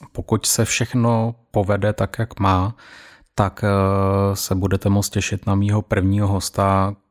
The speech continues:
Jeho jméno zatím nebudu prozrazovat, ale je to člověk, který ho znám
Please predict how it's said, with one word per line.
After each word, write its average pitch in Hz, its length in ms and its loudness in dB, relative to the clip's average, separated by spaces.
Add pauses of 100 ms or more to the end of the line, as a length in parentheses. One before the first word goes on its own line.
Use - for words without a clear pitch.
(220)
Jeho 104 200 2
jméno 101 240 2
zatím 104 360 0
nebudu 98 300 0
prozrazovat, 98 840 0 (500)
ale 98 680 2
je 101 160 0
to 101 120 -2
člověk, 98 340 0
který 95 180 0
ho 98 100 0
znám 98 440 0